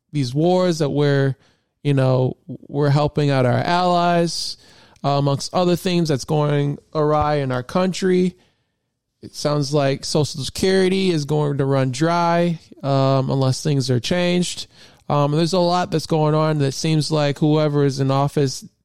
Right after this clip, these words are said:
doesn't seem that they really care about, um, our debt and how we're spending. Oh, and by the way, we have a looming government shutdown. And we barely, in the,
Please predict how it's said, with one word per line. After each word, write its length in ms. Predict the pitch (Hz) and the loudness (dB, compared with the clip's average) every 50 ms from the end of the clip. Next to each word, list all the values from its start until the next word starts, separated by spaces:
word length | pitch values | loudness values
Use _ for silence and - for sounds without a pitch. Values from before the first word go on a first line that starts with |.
| _ _ | _ _
doesn't 260 | - 156 143 131 139 | -2 -2 0 0 0
seem 280 | 131 - - 147 143 135 | -2 0 0 0 2 2
that 120 | 131 127 | 2 2
they 140 | 131 147 139 | 2 2 2
really 240 | 135 135 135 135 131 | 2 2 2 2 0
care 260 | - - 147 135 131 | 0 0 0 2 2
about, 460 | 127 120 123 123 123 120 120 - - _ _ _ _ _ _ _ _ _ _ | 2 2 2 2 2 0 -2 -4 -8 _ _ _ _ _ _ _ _ _ _
um, 640 | - 131 127 123 123 120 120 117 113 113 123 - - - _ _ - | -2 0 2 2 2 2 2 0 0 -2 -6 -8 -12 -18 _ _ -4
our 200 | 139 127 123 123 | -2 0 0 0
debt 480 | 120 117 - 151 151 147 143 - - - | -2 -2 -2 0 0 0 0 -2 -2 -4
and 120 | 139 131 | -2 0
how 200 | 135 139 139 131 | 0 0 2 2
we're 140 | 123 120 117 | 2 0 0
spending. 540 | 113 - - - 127 120 120 - - 143 - _ _ _ _ _ _ _ _ _ _ _ _ - - | -2 -2 -2 -2 -2 -2 -2 -4 -10 -14 -16 _ _ _ _ _ _ _ _ _ _ _ _ -8 -4
Oh, 260 | - 208 220 220 202 | 0 2 2 2 2
and 100 | 180 165 | 2 2
by 160 | 156 160 160 160 | 2 2 2 4
the 80 | 160 | 4
way, 160 | 156 147 143 | 4 4 4
we 160 | 143 143 139 147 | 4 4 4 4
have 160 | 147 143 135 | 2 2 2
a 60 | 139 | 2
looming 340 | 139 139 143 139 135 131 131 | 2 2 2 2 2 2 2
government 380 | 131 127 123 123 123 120 117 | 0 0 2 2 0 0 0
shutdown. 480 | - - - - - - 113 - 147 - - _ _ _ _ _ _ _ _ _ _ _ _ _ _ _ _ _ _ _ _ _ _ _ _ _ _ _ _ _ _ _ _ _ _ _ _ - | -2 -4 -4 -6 -6 -8 -8 -8 -10 -14 -18 _ _ _ _ _ _ _ _ _ _ _ _ _ _ _ _ _ _ _ _ _ _ _ _ _ _ _ _ _ _ _ _ _ _ _ _ -2
And 140 | 147 139 | 0 2
we 80 | 143 143 | 2 2
barely, 680 | 135 127 147 175 185 185 180 180 180 175 170 165 - - - _ - | 2 0 0 0 0 2 2 2 2 2 2 0 -2 -6 -10 _ -18
in 240 | - - - - 165 | -14 -6 -2 0 2
the, 180 | 156 156 156 | 2 2 0